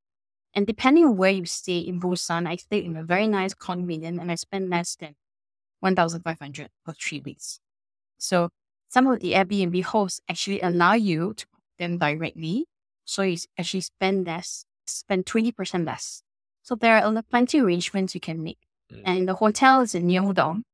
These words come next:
Speaker 1: If you email them and stay for one month at least, you can pay less than U S one thousand dollars.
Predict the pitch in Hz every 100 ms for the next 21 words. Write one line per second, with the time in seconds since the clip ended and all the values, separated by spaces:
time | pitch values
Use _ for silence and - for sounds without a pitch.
0 | _ - - - 208 220 240 214 156 175
1 | 214 _ _ _ 180 175 - 196 196 -
2 | 185 175 185 - 175 175 - - 196 185
3 | - - _ _ _ - 185 185 175 190
4 | 175 185 - _ _ _ _ 180 175 -
5 | 170 170 175 165 - 165 147 151 143 107
6 | - - -